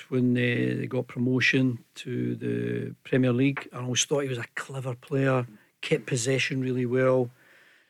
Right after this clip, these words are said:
Speaker 2: Uh, his range of passing w-, was good. Always found a, a teammate, no matter how many were around him, and that's a,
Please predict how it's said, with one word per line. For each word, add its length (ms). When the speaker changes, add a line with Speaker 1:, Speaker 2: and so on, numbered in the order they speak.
Speaker 2:
Uh, 40
his 220
range 320
of 160
passing 600
w-, 260
was 260
good. 360
Always 400
found 340
a, 200
a 60
teammate, 440
no 100
matter 240
how 140
many 380
were 140
around 400
him, 120
and 100
that's 240
a, 160